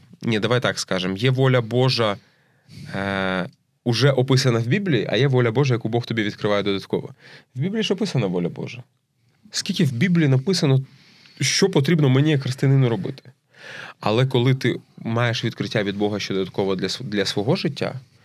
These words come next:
то тобі набагато буде легше не в тому плані, що у тебе не буде випробувань,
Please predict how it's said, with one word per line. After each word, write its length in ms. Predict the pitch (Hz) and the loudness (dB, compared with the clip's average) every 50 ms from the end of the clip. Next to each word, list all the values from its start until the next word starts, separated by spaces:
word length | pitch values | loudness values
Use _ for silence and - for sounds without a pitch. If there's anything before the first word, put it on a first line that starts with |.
| - - - - _ _ _ | -20 -20 -20 -20 _ _ _
то 220 | _ - 107 104 104 | _ -2 -2 0 0
тобі 240 | - 113 107 113 113 | -2 -2 -2 -2 0
набагато 540 | 110 104 95 104 98 110 110 110 - 101 | 0 0 -2 -2 -2 -2 -4 -2 -2 -4
буде 420 | 98 101 104 104 101 104 101 98 92 - _ - - - - - - - _ _ _ _ _ _ _ - | -4 -2 -4 -2 0 0 0 0 -2 -4 _ -20 -20 -20 -20 -20 -20 -20 _ _ _ _ _ _ _ -6
легше 440 | - - 113 127 131 135 - - 113 | -2 0 2 2 2 2 2 0 2
не 100 | 117 127 | 2 2
в 80 | 135 | 2
тому 260 | - 226 233 233 190 135 | 4 2 4 4 4 2
плані, 320 | - 131 117 107 107 104 | 4 2 2 2 2 0
що 140 | - - 101 | 0 -2 -2
у 40 | 95 | -2
тебе 200 | - 98 92 101 | -2 -2 0 0
не 100 | 101 95 | 0 0
буде 180 | 92 95 98 | 0 0 0
випробувань, 580 | 95 90 87 95 90 95 92 90 82 - - | 0 0 -2 -4 -4 -2 -2 -2 -2 -2 -6